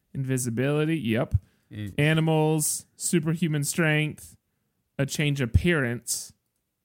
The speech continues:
Speaker 1: which is kind of like invisibility with more steps. So I'm gonna
Speaker 2: <laughs>
Speaker 1: pick invisibility.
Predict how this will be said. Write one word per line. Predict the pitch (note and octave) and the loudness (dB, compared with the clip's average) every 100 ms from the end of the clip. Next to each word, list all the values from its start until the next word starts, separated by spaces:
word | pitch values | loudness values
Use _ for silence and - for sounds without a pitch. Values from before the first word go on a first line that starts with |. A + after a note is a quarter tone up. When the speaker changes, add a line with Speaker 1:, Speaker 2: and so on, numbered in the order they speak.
| _ | _
Speaker 1:
which | D#3 D3+ | -8 -6
is | C3+ | -8
kind | - A3 C4 | -2 0 2
of | F3+ | 2
like | C#3+ D#3 | 2 0
invisibility | C3+ C3 C3+ B2 B2+ B2 B2+ | 0 0 0 0 2 2 2
with | B2+ C#3 | 0 0
more | C3+ C3 | -2 -2
steps. | - F#3 C#3+ - - - _ _ _ - | 0 0 0 -2 -8 -8 _ _ _ -6
So | B2 F3 | 2 6
I'm | F#3+ | 8
gonna | F#3+ F#3+ | 8 8
Speaker 2:
<laughs> | |
Speaker 1:
pick | F#3+ F3+ E3+ - - | 6 4 2 -4 -4
invisibility. | D3+ C#3 C3+ C#3+ G3 G3 D3 C#3+ A#3+ | -2 -2 -2 0 2 2 2 2 0